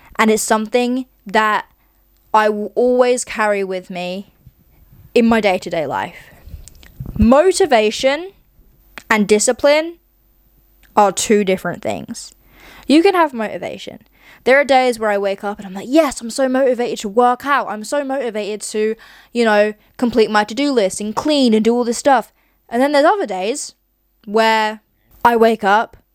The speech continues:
and I don't wanna work out. I don't wanna clean. I don't wanna complete my to-do list. I don't want to do that kind of stuff. But this is where discipline comes in. Motivation is something that comes and goes. Motivation comes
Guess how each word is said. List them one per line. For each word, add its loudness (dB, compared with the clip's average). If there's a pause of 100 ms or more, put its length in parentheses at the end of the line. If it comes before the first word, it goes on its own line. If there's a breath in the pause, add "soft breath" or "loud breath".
(340)
and 0
I 4
don't 0
wanna -2
work -4
out. -2 (680)
I 4
don't 2
wanna 4
clean. -4
I 4
don't 0
wanna 0
complete -6
my -4
to-do -6
list. 0
I 4
don't 0
want 0
to -6
do 0
that -6
kind -8
of -10
stuff. -6 (360 soft breath)
But 2
this 2
is -4
where 0
discipline -6
comes -8
in. -8 (720 loud breath)
Motivation 2
is 2
something -2
that -6
comes -6
and -8
goes. -4 (360 loud breath)
Motivation 2
comes -2